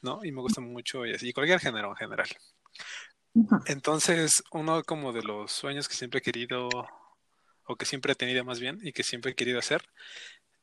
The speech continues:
Speaker 1: aparte de, obviamente, tocar con mi banda y ya sabes,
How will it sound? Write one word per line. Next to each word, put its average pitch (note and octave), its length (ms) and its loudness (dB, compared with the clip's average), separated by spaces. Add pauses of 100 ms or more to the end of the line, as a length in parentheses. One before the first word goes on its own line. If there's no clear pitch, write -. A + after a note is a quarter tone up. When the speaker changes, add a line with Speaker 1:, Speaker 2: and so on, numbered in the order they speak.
Speaker 1:
aparte C#3+ 400 6
de, B2 160 4
obviamente, A#2+ 260 -6
tocar B2 260 0
con C3 140 -2
mi A2+ 100 -6
banda A2 440 -2
y G2+ 300 -8
ya A#2 140 -8
sabes, C#3 400 -4